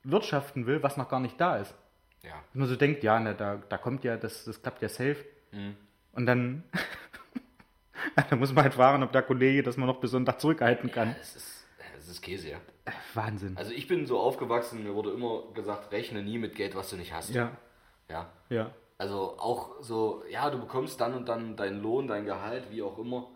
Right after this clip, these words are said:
Speaker 2: Gib's nicht aus, bevor du's nicht wirklich hast, weil
Speaker 1: Ja.
Speaker 2: du es nie hundertprozentig sagen kannst.
Speaker 1: Ja.
Speaker 2: Und so lebe ich heute noch, wo ich denke, "Nee, geht halt nicht."
Speaker 1: Ja.
Speaker 2: Und wenn ich sowas dann höre, vor allem eine Spielothek und eine Tipico-Wette, das ist schon ein Träumchen.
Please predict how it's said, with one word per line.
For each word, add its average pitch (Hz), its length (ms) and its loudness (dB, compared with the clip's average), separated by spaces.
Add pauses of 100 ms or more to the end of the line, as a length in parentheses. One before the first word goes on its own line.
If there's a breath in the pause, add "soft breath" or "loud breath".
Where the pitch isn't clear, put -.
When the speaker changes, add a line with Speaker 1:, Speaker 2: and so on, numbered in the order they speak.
(680 soft breath)
Speaker 2:
Gib's 135 300 -8
nicht 131 160 0
aus, 135 200 4
bevor 131 280 0
du's 135 160 0
nicht 123 140 -4
wirklich 123 340 -2
hast, - 280 -10
weil 117 280 4
Speaker 1:
Ja. 120 60 2
Speaker 2:
du 120 180 -4
es 113 160 -8
nie 127 120 -2
hundertprozentig 123 540 -4
sagen 107 300 -4 (160)
kannst. - 340 -12
Speaker 1:
Ja. 117 200 8 (760 loud breath)
Speaker 2:
Und 123 240 -2 (880)
so 127 160 -2
lebe 139 180 6
ich - 140 6
heute 151 240 6
noch, 98 180 -2
wo 107 80 -2
ich 95 100 -8
denke, 104 200 -6
"Nee, 120 300 -6 (200)
geht 123 200 -4
halt 90 180 -4
nicht." 85 180 -12 (160)
Speaker 1:
Ja. 113 260 0 (380 loud breath)
Speaker 2:
Und 123 460 0 (140)
wenn 110 120 2
ich 107 80 -2
sowas 156 160 -2
dann 117 80 -2
höre, 127 180 4
vor 98 120 0
allem 104 120 0
eine 107 120 -2
Spielothek 117 640 0
und 147 120 0
eine 165 180 -6
Tipico-Wette, 170 880 4
das - 140 -2
ist 202 160 6
schon 104 260 0
ein - 160 -2
Träumchen. - 440 -8